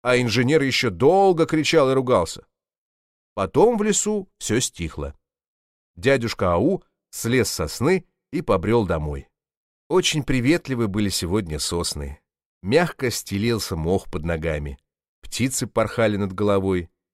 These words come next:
В березняке стрекотала сорочья стая, как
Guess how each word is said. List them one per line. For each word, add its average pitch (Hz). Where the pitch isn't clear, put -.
В 87
березняке 123
стрекотала 107
сорочья 104
стая, 113
как -